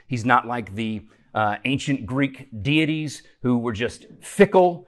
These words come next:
and blown around, and everybody just imagined that the gods must be like them, must be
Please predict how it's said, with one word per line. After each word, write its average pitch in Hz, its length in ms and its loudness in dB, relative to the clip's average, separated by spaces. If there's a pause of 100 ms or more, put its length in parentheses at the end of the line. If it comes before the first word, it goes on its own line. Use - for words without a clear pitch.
(140)
and 110 200 -4
blown 156 260 4
around, 156 500 2
and 107 260 -4 (140)
everybody 139 400 4
just 127 220 -8
imagined 127 640 -2
that 127 120 0
the 120 60 -4
gods 123 380 2
must 139 240 -4
be 127 140 -2
like 117 280 0
them, 123 280 -2
must 117 220 -8
be 104 200 -10